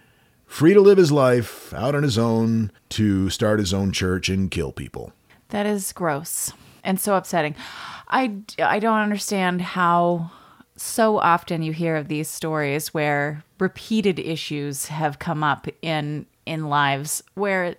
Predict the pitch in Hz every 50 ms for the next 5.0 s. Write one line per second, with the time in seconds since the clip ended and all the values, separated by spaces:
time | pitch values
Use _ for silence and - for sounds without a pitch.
0 | _ _ - 196 - - 233 254 247 - 269 262 285 254 - - - 330 359 349
1 | 269 214 160 175 - - 214 240 269 269 247 247 254 269 277 277 - _ _ _
2 | _ _ _ _ 285 294 302 269 311 302 - - 370 359 320 226 170 143 143 160
3 | 165 - _ _ _ _ _ _ _ - 240 254 269 269 269 294 285 277 285 -
4 | 285 294 285 254 - - 85 175 185 208 113 120 127 - - 98 147 135 160